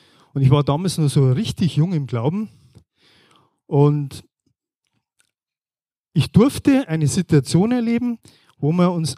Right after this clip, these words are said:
ausgesprochen haben, wo dann für mich etwas Göttliches da war, weil da war so eine Freude, so ein, dass wir uns umarmt haben und wie Kinder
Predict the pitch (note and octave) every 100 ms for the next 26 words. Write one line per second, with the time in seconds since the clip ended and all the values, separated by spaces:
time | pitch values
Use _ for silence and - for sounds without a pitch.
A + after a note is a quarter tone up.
0 | - D3+ B3+ - G3+ - C3+ B2 C3+ G2+
1 | A#2 D#3 A#3+ - _ _ _ _ - -
2 | _ _ - F3 F#3+ G3 - _ _ _
3 | _ _ - D3 G#3+ A#2 - - _ F#3+
4 | G3+ E3 B2+ - C4 - G#3 C#3 - A#2+
5 | C3+ G#3+ A#3 G#2 - _ _ _ _ _
6 | _ C3+ D3+ D3 D3 D#3+ - G#3 C4+ C#4
7 | A#3 A3 C#3 E3+ G3 B3+ B2+ G2+ - -
8 | - _ _ _ _ _ _ _ - G#3
9 | A#3 F#3 F#3 E3+ C3+ E3+ F3+ F3+ - _
10 | G3+ F3+ F3 D3+ G3+ - A#3+ G#3+ F3+ F#3
11 | A3 A#3+ F#3 C#3+